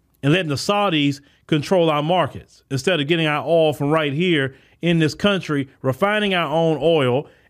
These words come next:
and, and, and getting the gasolines and the diesel fuels and the, um, you know, the ethanol and anything else that you get out of, there's so many different chemicals you can get out of,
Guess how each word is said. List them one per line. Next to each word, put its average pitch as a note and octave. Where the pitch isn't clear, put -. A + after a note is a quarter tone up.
and, D3
and, D3
and B2+
getting G3+
the G3+
gasolines E3+
and E3+
the E3+
diesel E3+
fuels F3
and D#3
the, -
um, A#2+
you F#3
know, C3+
the B2
ethanol F3
and F3
anything G#3+
else G#3
that E3
you F3
get E3
out D3
of, C3+
there's C#3+
so F3
many B2+
different G#2
chemicals A2+
you B2
can A2+
get A2+
out G#2
of, F#2